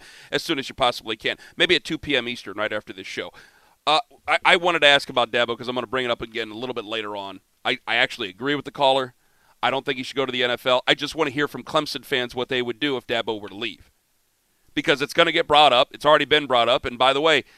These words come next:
you had another coach who's basically got his bags packed and ready to go up there in New York, and they look like they're a number one overall pick. Are they gonna pass on Trevor Lawrence for Sam Darnold? <coughs> Excuse me. They gonna pass on that guy? Could you get a package deal?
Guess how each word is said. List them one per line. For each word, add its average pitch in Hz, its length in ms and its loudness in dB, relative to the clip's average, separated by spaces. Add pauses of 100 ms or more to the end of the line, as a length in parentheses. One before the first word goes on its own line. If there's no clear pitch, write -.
(220)
you 143 160 4
had 160 100 8
another 165 280 2
coach 147 300 0
who's 139 200 -6
basically 196 420 0
got 131 200 4
his 113 100 -12
bags 139 320 4
packed 135 320 2
and 117 160 -8
ready 131 180 0
to 110 100 -10
go 139 200 2
up 123 140 0
there 131 160 -2
in 123 80 -6
New 120 60 -8
York, 147 300 2
and 123 120 -6
they 139 80 2
look 147 180 0
like 131 160 0
they're 139 160 0
a 135 40 -2
number 135 220 -2
one 143 200 0
overall 143 340 0
pick. 185 300 -4
Are - 40 -8
they 104 140 -6
gonna 131 160 -4
pass 143 340 2
on 151 140 -2
Trevor 156 260 -2
Lawrence 160 300 -2
for 156 80 -14
Sam 175 320 -4
Darnold? 180 280 0 (200)
<coughs> - 160 -8
Excuse - 480 -14
me. - 140 -20 (1400)
They 110 100 -8
gonna 160 120 -2
pass 180 300 4
on 196 120 4
that 196 180 2
guy? 214 320 4 (160)
Could - 160 -10
you 143 60 -10
get 170 100 0
a 170 60 -2
package 185 380 2
deal? 214 280 2